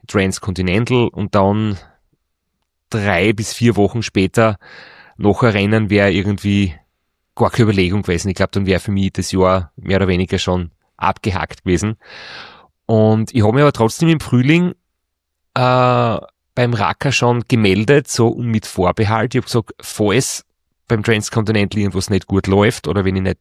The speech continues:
teilnehmen kann, wenn davor irgendwas schief geht, einfach als Plan B hab ich mich fürs Raka quasi mal, hab ich mir einen Startplatz reserviert. Und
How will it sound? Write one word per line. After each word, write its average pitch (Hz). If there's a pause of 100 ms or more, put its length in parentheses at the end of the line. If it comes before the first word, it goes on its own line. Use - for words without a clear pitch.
(180)
teilnehmen 123
kann, 123
wenn 101 (120)
davor 92
irgendwas 110
schief -
geht, - (180)
einfach 98
als 104
Plan 92
B 98
hab 110
ich 107
mich 104
fürs -
Raka 90 (500)
quasi -
mal, 90
hab -
ich 90
mir 101
einen 98
Startplatz -
reserviert. 87 (920)
Und 95